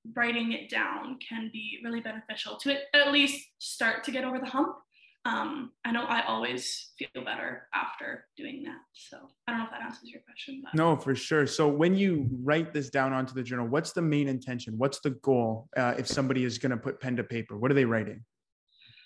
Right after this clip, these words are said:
Speaker 1: I think saying "let it go" is a bit too generic. Um, but just kind of really, like, sitting with it and being like, "Okay, well, why do I feel this way? Okay, well, this isn't life and death. Like, like, it'll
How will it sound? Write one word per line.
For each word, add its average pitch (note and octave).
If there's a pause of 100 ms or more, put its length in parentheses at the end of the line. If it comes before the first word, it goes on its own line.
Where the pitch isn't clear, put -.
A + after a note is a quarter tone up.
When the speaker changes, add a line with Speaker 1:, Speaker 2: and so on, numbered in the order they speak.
(260)
Speaker 1:
I C#4+
think E4 (480)
saying C4+ (100)
"let A#3
it -
go" G#3+ (400)
is A3+
a A#3
bit A3+
too B3
generic. A3+ (600)
Um, A3+ (600)
but C4
just D4
kind F4+
of B3+
really, C4+
like, A#3+ (140)
sitting B3+
with A3
it A#3
and A3+
being A#3
like, G#3+ (280)
"Okay, B3
well, A3
why A3+
do A#3+
I A3+
feel B3+
this A3+
way? - (260)
Okay, D4+
well, A#3
this C4
isn't B3
life -
and G#3
death. G3+
Like, G#3+ (200)
like, A3
it'll G3+